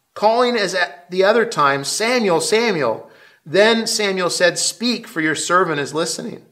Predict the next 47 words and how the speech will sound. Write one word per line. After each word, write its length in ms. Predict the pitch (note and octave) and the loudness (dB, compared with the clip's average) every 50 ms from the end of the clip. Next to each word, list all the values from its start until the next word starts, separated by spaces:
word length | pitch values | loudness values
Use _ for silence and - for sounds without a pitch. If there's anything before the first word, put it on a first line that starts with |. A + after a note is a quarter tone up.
| _ _ _ _ _ _ - | _ _ _ _ _ _ -8
And 100 | C#3+ D#3 | -4 -2
the 60 | D#3+ | 0
Lord 280 | D#3 E3 F3+ G3 G3 G3 | 2 2 2 2 2 0
said 220 | - F#3 F3+ E3+ | -2 -4 -6 -6
to 60 | F3 | -6
Samuel, 400 | - - F3 E3+ E3 D3+ D3 C#3 | -6 -4 -2 -2 -2 -2 -4 -4
'See, 280 | - - - G#3 F#3+ F#3 | -4 -6 -6 -2 -2 0
I 80 | F3 | 0
am 80 | F3 D#3+ | 0 -2
about 320 | D#3 C#3+ E3 E3 F3 F3+ - | -2 0 2 2 2 2 0
to 60 | D#3+ | -6
do 180 | C3+ E3 F3+ E3+ | -12 -12 -12 -6
something 340 | - F3 D#3 - D#3+ D3+ | -6 -6 -6 -6 -8 -8
in 100 | C#3+ C#3+ | -8 -6
Israel 460 | D#3 F#3+ F#3+ D3 D3 C3+ B2+ B2 B2 B2 - - - _ | -6 -6 -4 0 2 2 2 2 0 -6 -12 -20 -18 _
that 100 | - D3+ | -8 -6
will 80 | D3 D3 | -4 -2
make 240 | C#3+ D#3 D3 D3 D3+ | -2 -2 -4 -4 -6
the 100 | D#3 D3+ | -8 -4
ears 280 | D3+ D#3+ E3 D#3+ C3 C#3 | -2 0 0 0 0 0
of 100 | D3 D3 | 0 2
everyone 440 | D3+ D#3 D#3 C#3 C#3+ C#3+ C#3 C#3 C3 | 2 0 0 0 -2 -2 -2 -4 -4
who 160 | B2+ C3 C3 | -8 -12 -12
hears 540 | C3 - F#3 F#3 E3 D3+ C#3 B2+ - - - | -12 -10 -6 -4 -4 -2 -4 -4 -6 -10 -8
about 260 | - C#3+ C3+ C3 C3+ | -2 0 2 2 2
it 120 | C3+ - | 0 -4
tingle.'" 480 | - E3 F3+ E3+ C3+ B2+ B2+ B2 - - _ _ - - - _ _ | -8 -10 -10 -8 -8 -10 -10 -10 -14 -20 _ _ -20 -20 -20 _ _
Now, 100 | D#3 D#3+ | -2 0
we 80 | F3+ G#3 | 2 2
don't 80 | G#3+ G#3 | 2 2
have 160 | F#3+ E3+ - | 2 0 -2
time 240 | - F#3+ F#3+ F#3 E3+ | -2 -2 -2 -2 -2
to 60 | D3+ | 0
go 160 | C#3+ E3 E3 | 0 2 2
into 100 | D#3+ D#3 | 4 4
all 140 | D#3 D#3+ D#3+ | 4 4 2
that 260 | D#3 D#3+ D#3 - F#3 | 0 -2 -4 -8 -6
God 220 | D#3+ D#3+ D3+ C#3+ | -2 -2 -2 -2
spoke 280 | - - - F3+ F#3+ - | -2 -2 0 -2 -2 -2
to 120 | - D3+ D3+ | -2 0 0
him, 80 | C#3+ | 2
but 100 | C#3 D3+ | 2 0
it 60 | D3 D3 | 0 2
was 80 | C#3+ | 0
a 60 | C#3 | -2
prophecy, 580 | C3+ - D3 D3+ F3 F#3 F3 - - - D3 C#3 | -2 2 4 4 4 4 0 -4 -8 -6 -4 -4
and, 160 | C3+ C3 C3 | -4 -6 -8